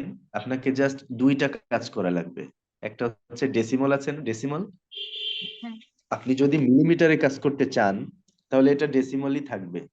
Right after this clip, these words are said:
Speaker 1: মানে সবকিছু ঠিক আছে। আর যদি আপনি ফিটে করতে চান, তাহলে এখন কি করা লাগবে? এখানে
Speaker 2: ইউনিট।
Speaker 1: দেখেন কয়েকটা লিস্ট আছে, আর্কিটেকচারাল, ডেসিমাল, ইঞ্জিনিয়ারিং,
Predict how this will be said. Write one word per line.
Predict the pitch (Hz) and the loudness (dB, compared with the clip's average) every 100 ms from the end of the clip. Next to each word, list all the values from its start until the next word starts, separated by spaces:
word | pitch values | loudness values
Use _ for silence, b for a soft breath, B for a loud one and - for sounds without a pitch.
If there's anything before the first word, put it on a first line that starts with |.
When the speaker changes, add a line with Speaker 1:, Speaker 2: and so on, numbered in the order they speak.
| _ _ _ _ _ _ _ _ _ | _ _ _ _ _ _ _ _ _
Speaker 1:
মানে | 117 135 | -8 -6
সবকিছু | 131 131 127 139 | -6 -6 -6 -6
ঠিক | - 135 | -2 0
আছে। | 107 - - - _ _ _ _ _ _ _ _ - | 0 -4 -12 -20 _ _ _ _ _ _ _ _ 0
আর | 110 | 2
যদি | 127 135 | 4 4
আপনি | 151 170 | 2 -2
ফিটে | 170 180 175 185 | -2 0 2 2
করতে | 180 139 123 | 0 -2 -4
চান, | - 120 - - _ | -4 -6 -6 -14 _
তাহলে | 127 131 | 0 2
এখন | 135 151 | 2 0
কি | 147 147 | -8 -6
করা | 143 143 | -2 0
লাগবে? | 135 127 143 214 _ _ _ _ _ _ _ _ _ _ _ _ _ _ _ _ _ _ _ _ _ _ _ _ _ _ _ - | 0 -2 -6 -10 _ _ _ _ _ _ _ _ _ _ _ _ _ _ _ _ _ _ _ _ _ _ _ _ _ _ _ -10
এখানে | 107 120 | -8 -4
Speaker 2:
ইউনিট। | 127 131 | -2 0
Speaker 1:
দেখেন | 135 139 | 0 -2
কয়েকটা | 135 127 120 131 127 - 113 | 0 0 0 -4 -6 -6 -4
লিস্ট | 117 113 120 | -4 -4 -4
আছে, | 110 - 80 - _ _ _ - | -6 -8 -12 -12 _ _ _ -2
আর্কিটেকচারাল, | 120 - 135 123 127 120 117 113 | 0 0 0 0 0 2 4 4
ডেসিমাল, | 110 107 117 113 110 110 | 0 0 -2 2 2 2
ইঞ্জিনিয়ারিং, | 104 104 113 110 107 | -2 -2 0 0 0